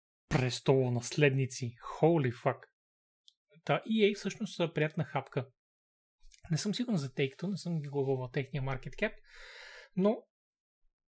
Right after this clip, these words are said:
щом споменават едното или другото, най-вероятно са горе-долу на едно,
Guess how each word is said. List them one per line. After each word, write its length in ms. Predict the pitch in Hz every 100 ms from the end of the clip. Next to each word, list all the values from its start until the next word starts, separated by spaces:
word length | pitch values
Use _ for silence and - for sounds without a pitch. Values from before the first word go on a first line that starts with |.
| -
щом 260 | - 196 196
споменават 520 | - 151 147 156 160
едното 280 | 139 139 143
или 120 | 135
другото, 320 | 156 220 214
най-вероятно 440 | 160 160 151 147 151
са 120 | 131
горе-долу 540 | 123 165 175 151 147
на 120 | 139
едно, 340 | 123 127 135